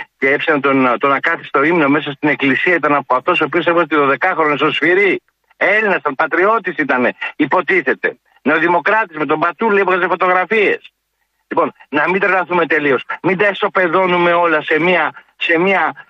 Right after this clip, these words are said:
αλευρομηχανή που τα κάνει όλα λιώμα και σκόνη για να ταυτιζόμαστε με το μικρό μας το εγώ, που πιστεύουμε ότι όλοι οι άλλοι είναι μολυσματικές ασθένειες και μο-, και μόνο η καθαρότητα της δικής μας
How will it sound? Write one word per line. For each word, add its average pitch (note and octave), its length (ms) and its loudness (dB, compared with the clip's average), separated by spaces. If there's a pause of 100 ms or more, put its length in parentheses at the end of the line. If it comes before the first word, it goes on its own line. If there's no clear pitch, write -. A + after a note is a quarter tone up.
αλευρομηχανή E3+ 1200 0 (220)
που D#3+ 100 -4
τα E3 160 0
κάνει F#3 260 0
όλα F3+ 240 2
λιώμα F3 440 0
και E3 140 -2
σκόνη F#3 400 0
για D#3 120 0
να D#3+ 140 0
ταυτιζόμαστε D#3+ 640 -2
με D#3+ 100 2
το D#3+ 120 0
μικρό F3 340 2
μας F3 160 -2
το D#3+ 140 0
εγώ, D3 520 0 (380)
που E3 160 0
πιστεύουμε F3+ 520 0
ότι E3 180 -2
όλοι F#3+ 280 2
οι F3 60 2
άλλοι E3+ 520 0 (200)
είναι F#3+ 280 2
μολυσματικές F3 800 0
ασθένειες E3+ 720 0 (200)
και F3 160 -2
μο-, F#3 220 0 (540)
και D3+ 120 -2
μόνο F#3 220 2
η F#3 40 2
καθαρότητα E3+ 520 0
της D#3+ 120 -2
δικής F3+ 300 0
μας F3 200 0